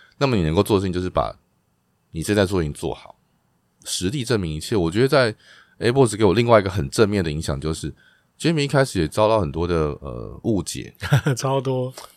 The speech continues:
Speaker 1: 啊，那他有他的个性，啊，
Speaker 2: 对。
Speaker 1: 那这都是相乘，但是你成绩拿出来，别人就是，就是闭上嘴巴啊，对不对？那我觉得从这上我就是学到，对，没有错啊，成绩就是一切啊，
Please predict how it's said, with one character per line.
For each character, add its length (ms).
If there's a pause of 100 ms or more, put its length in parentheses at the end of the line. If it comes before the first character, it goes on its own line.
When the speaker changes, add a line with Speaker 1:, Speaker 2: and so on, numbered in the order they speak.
(120)
Speaker 1:
啊， 340
那 160
他 160
有 140
他 160
的 100
个 220
性， 260 (200)
啊， 200 (140)
Speaker 2:
对。 280 (200)
Speaker 1:
那 100
这 140
都 120
是 80
相 240
乘， 200
但 120
是 140 (720)
你 140
成 180
绩 100
拿 140
出 180
来， 100
别 120
人 100
就 80
是， 140 (120)
就 120
是 80
闭 140
上 180
嘴 120
巴 140
啊， 260 (100)
对 100
不 20
对？ 140 (140)
那 120
我 260
觉 140
得 80
从 160
这 140
上 120
我 60
就 100
是 60
学 140
到， 80
对， 180
没 60
有 80
错 220
啊， 80
成 180
绩 100
就 100
是 140
一 60
切 240
啊， 120